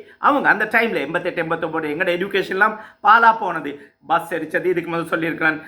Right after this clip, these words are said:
அஹ், போஸ்ட் ஆஃபீஸ் எரிச்சது, அஹ், ஓட் போட்டா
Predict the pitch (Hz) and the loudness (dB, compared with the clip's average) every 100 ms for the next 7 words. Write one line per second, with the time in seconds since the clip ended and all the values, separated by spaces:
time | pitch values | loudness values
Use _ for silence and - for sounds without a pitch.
0 | - _ 135 139 139 135 - _ 180 175 | -20 _ 0 2 2 0 -10 _ -4 0
1 | 175 170 165 151 160 156 185 180 - - | -2 0 -2 0 -2 0 0 -2 -6 -8
2 | - 143 127 - 143 143 175 185 180 170 | 0 2 0 -2 -6 0 0 0 -2 4
3 | 180 | 6